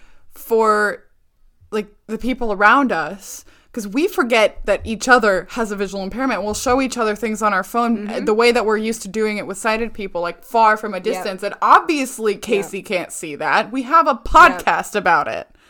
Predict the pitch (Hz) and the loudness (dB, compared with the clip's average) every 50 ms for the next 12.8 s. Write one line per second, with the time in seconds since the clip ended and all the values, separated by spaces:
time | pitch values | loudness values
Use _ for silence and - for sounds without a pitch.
0 | _ - 254 233 247 254 233 185 220 220 - - - - - - - - - 233 | _ -12 -10 -8 -8 -8 -8 -8 -12 -14 -16 -18 -20 -20 -20 -20 -18 -14 -8 -4
1 | 247 285 277 - - 370 - - 202 - 370 392 - - - 277 277 269 247 220 | -4 -4 -4 -4 -8 -8 -10 -10 -18 -16 -14 -14 -14 -10 -4 0 2 4 4 4
2 | 190 - - - - - - 214 247 262 262 247 196 170 - - 240 240 262 285 | 2 -2 -8 -20 -20 -20 -12 -4 2 4 4 4 4 2 0 -4 -4 -4 -4 -6
3 | 277 254 233 202 247 294 339 381 349 285 277 285 247 - 254 269 247 - - 302 | -6 -8 -6 -2 2 2 4 6 6 6 4 4 2 -2 -4 -4 -6 -6 -6 -2
4 | 277 285 277 285 269 262 262 262 - - _ _ - - _ _ - - - 247 | -2 0 0 2 0 0 0 -2 -8 -10 _ _ -20 -20 _ _ -14 -8 -8 -8
5 | 247 - - - 247 262 269 277 285 294 302 262 - - 226 214 269 240 269 240 | -8 -8 -6 -4 0 0 2 2 2 2 0 -2 -6 -8 -8 -8 -8 -6 -8 -10
6 | - - - 262 240 311 - - - 392 381 349 302 294 294 - 254 226 220 214 | -12 -12 -12 -12 -12 -12 -10 -6 -2 0 0 0 0 -2 -4 -6 -4 -4 -4 -6
7 | 196 190 196 208 208 220 214 202 214 214 208 - 208 214 202 202 196 - 202 196 | -8 -8 -6 -6 -6 -6 -6 -8 -10 -10 -10 -10 -8 -6 -6 -6 -8 -10 -12 -10
8 | 196 190 190 - - 196 196 190 196 185 - 220 190 190 185 180 180 180 - - | -10 -12 -12 -12 -14 -14 -12 -12 -14 -10 -6 -4 -4 -4 -4 -6 -8 -12 -16 -20
9 | - _ _ - - - - - - - - - - 190 196 240 240 - - _ | -20 _ _ -20 -20 -20 -20 -20 -20 -20 -20 -20 -18 -14 -12 -12 -12 -12 -10 _
10 | - 214 214 220 220 - - 240 214 196 - - 226 196 190 - 202 190 143 180 | -2 -2 0 -2 -2 -4 -6 -6 -6 -6 -6 -6 -6 -6 -6 -6 -8 -8 -8 -8
11 | 190 185 175 175 180 165 190 220 214 160 110 92 73 196 - _ _ _ - - | -8 -8 -6 -8 -8 -4 -2 0 0 0 -2 -4 -8 -12 -16 _ _ _ -8 -4
12 | 220 214 202 185 165 156 233 226 226 233 262 247 226 220 226 214 | -2 -2 0 -2 -2 -2 0 0 0 0 -2 -4 -4 -4 -6 -8